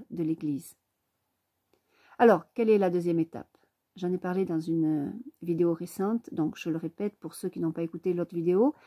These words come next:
La deuxième étape se produira sous peu lorsque les sacrements seront modifiés. Même à ce stade, seuls les plus courageux refuseront d'accepter les déformations de la messe et des saints sacrements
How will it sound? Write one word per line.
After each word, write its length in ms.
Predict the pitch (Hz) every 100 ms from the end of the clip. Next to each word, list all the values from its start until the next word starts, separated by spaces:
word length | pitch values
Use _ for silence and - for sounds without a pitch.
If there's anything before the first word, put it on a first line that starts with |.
| - - - -
La 100 | 220
deuxième 320 | 262 294 277
étape 380 | 262 277 269 -
se 240 | - 226
produira 520 | 214 247 220 226 226
sous 260 | 214 - 254
peu 240 | - 339
lorsque 280 | 262 220 -
les 140 | 220
sacrements 540 | 214 240 240 240 247 240
seront 280 | - 196 196
modifiés. 680 | 196 208 - - 285 349 _ _ _ _ -
Même 220 | 277 262
à 60 | 214
ce 140 | 208
stade, 560 | - - 233 247 214 -
seuls 340 | - - 254
les 100 | 208
plus 180 | 190 190
courageux 460 | - 196 202 202 247
refuseront 640 | 208 - 196 196 202 214
d'accepter 640 | 196 180 - 190 - 226 202
les 120 | 165
déformations 680 | 180 196 190 180 - 208 185
de 80 |
la 120 | 165 165
messe 400 | 185 220 226 -
et 80 | 170
des 100 | 165
saints 300 | 165 220 208
sacrements 640 | 190 - 180 175 175 220